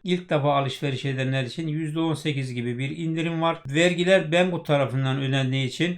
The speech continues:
mikserinizi sipariş ettiğiniz zaman P T T'de gidip vergi falan ödemenize gerek kalmıyor. Koliniz evinize kadar teslim ediliyor. Burada gördüğünüz gibi birkaç model daha var. Yani fiyatına, performansına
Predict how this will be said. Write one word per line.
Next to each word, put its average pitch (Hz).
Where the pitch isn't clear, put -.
mikserinizi 156
sipariş 160
ettiğiniz 139
zaman 147
P 151
T 151
T'de 156
gidip 147
vergi 151
falan 139
ödemenize 139
gerek 147
kalmıyor. 147
Koliniz 151
evinize 156
kadar 151
teslim 147
ediliyor. 143
Burada 190
gördüğünüz 185
gibi 135
birkaç 160
model 160
daha 160
var. 135
Yani 139
fiyatına, 151
performansına 147